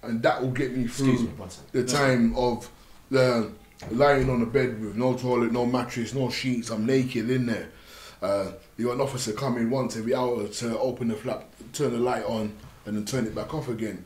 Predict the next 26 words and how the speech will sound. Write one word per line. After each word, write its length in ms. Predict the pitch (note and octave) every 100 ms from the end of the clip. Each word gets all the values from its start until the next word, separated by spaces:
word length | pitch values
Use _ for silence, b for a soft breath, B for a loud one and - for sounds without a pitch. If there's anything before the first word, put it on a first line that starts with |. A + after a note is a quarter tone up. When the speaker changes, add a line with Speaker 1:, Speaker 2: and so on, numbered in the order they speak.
| B2
Speaker 3:
Mm. 220 | A#2+ A#2
Speaker 1:
So 100 | A#2
what 200 | B2+ B2
Quincy 420 | - F3+ F#3 C#3 B2
said 180 | B2+
about 200 | A2 A2+
the 60 | G2+
darkness, 500 | A#2+ D3 C#3+ A#2 A#2
I've 160 | C#3+ F3+
opened 320 | E3 D#3 C#3
these 140 | A#2+
flap 240 | - C3 A#2
when 80 |
I've 100 | A2+
been 160 | B2+ B2
out, 240 | B2 G#2 G#2
I'm 100 | B2+
up 160 | B2
in 80 | A#2
the 60 | G#2
landing, 520 | B2 C3 A2+ A2 G#2+ B B B -
and 140 | C3
it 100 | D#3
is 140 | G#3 -
pitch 220 | F3+ C3
black. 280 | G#3+ G#3+